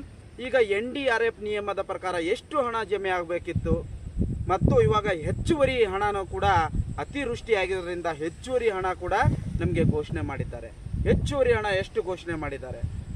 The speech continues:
ಮತ್ತು ಎನ್ ಡಿ ಆರ್ ಎಫ್ ನಿಯಮದ ಪ್ರಕಾರ ಎಷ್ಟು ಹಣ ಜಮೆ ಆಗಬೇಕಿತ್ತು ಎಂಬುದರ ಬಗ್ಗೆ ಸಂಪೂರ್ಣವಾಗಿ ಮಾಹಿತಿ ಕೊಡ್ತೀನಿ ರೀ. ಹಾಗೆ ನೋಡಿ, ನಮ್ಮ ಎಕರೆವಾರು ಎಷ್ಟು ಹಣ, ನೀರಾವರಿ ಜಮೀನಿಗೆ ಎಷ್ಟು ಹಣ ಜಮೆ ಆಗತ್ತೆ,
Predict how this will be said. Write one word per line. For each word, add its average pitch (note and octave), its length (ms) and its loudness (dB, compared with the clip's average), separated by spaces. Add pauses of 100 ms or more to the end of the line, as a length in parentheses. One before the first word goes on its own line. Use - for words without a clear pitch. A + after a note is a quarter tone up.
(160)
ಮತ್ತು B3 260 -4
ಎನ್ A3+ 300 2
ಡಿ C#4 100 2
ಆರ್ A#3 140 4
ಎಫ್ G#3 240 -2
ನಿಯಮದ G3 540 0
ಪ್ರಕಾರ F3+ 320 -4
ಎಷ್ಟು F3 420 -2
ಹಣ G3 120 -2 (560)
ಜಮೆ F3+ 200 0
ಆಗಬೇಕಿತ್ತು C#3+ 640 0 (840)
ಎಂಬುದರ B3+ 360 2
ಬಗ್ಗೆ B3 220 4
ಸಂಪೂರ್ಣವಾಗಿ A3+ 640 -2
ಮಾಹಿತಿ F3+ 360 -2
ಕೊಡ್ತೀನಿ C#3+ 400 -8
ರೀ. A2 60 -14 (440)
ಹಾಗೆ A#3+ 640 4 (180)
ನೋಡಿ, B3 360 4 (260)
ನಮ್ಮ G3+ 260 0
ಎಕರೆವಾರು B3 680 4
ಎಷ್ಟು A3+ 360 2
ಹಣ, A#3 140 0 (240)
ನೀರಾವರಿ A3+ 480 2
ಜಮೀನಿಗೆ G3 460 0
ಎಷ್ಟು F#3 220 -6
ಹಣ F3+ 160 -2
ಜಮೆ F3+ 240 -4
ಆಗತ್ತೆ, F3 420 -4